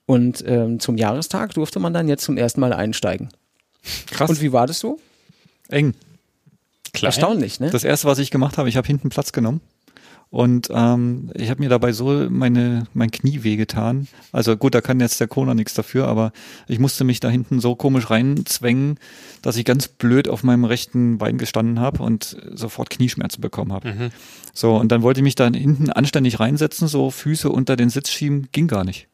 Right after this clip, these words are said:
Speaker 1: Den muss man schon hochfahren, damit die Füße
Speaker 2: Man muss die
Speaker 1: runter-
Speaker 2: Sitze hochfahren, genau. Und letztendlich, ähm, hat mich das so ein bisschen ans Model drei erinnert, als ich mich dort reingesetzt habe, waren meine Knie ähnlich hoch. Es war nicht plötzlich leise im Auto, weil ich konnte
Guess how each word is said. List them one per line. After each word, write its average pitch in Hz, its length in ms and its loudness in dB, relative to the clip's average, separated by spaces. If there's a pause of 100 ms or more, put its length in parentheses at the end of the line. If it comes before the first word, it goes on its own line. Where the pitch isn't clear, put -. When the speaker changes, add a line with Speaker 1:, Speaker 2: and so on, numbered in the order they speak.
(420)
Speaker 1:
Den 131 200 2
muss 170 140 0
man 170 140 2
schon 165 160 0
hochfahren, 127 340 0
damit 113 240 -2
die 120 60 -8
Füße 120 180 -4
Speaker 2:
Man 123 80 6
muss 165 140 2
die 135 80 -4
Speaker 1:
runter- 123 60 -2
Speaker 2:
Sitze 151 460 0
hochfahren, 101 460 -4
genau. 110 360 -2 (340)
Und 120 60 2
letztendlich, 139 720 0 (460)
ähm, 127 520 2 (500)
hat - 200 -6
mich 160 120 -2
das - 160 -2
so 123 80 4
ein 110 80 4
bisschen - 360 0
ans 117 300 -2
Model 107 380 2
drei 92 320 -4
erinnert, 175 480 0 (240)
als - 180 -8
ich 123 80 -6
mich 131 140 -4
dort 143 200 2
reingesetzt 143 460 -2
habe, 143 140 2
waren 131 100 2
meine 131 200 2
Knie 135 280 0
ähnlich 147 420 0
hoch. 139 220 0
Es - 80 -12
war 123 80 2
nicht 131 200 2
plötzlich 151 280 2
leise 143 240 2
im 107 80 6
Auto, 104 240 0
weil 104 80 -2
ich 101 80 -8
konnte 117 320 -4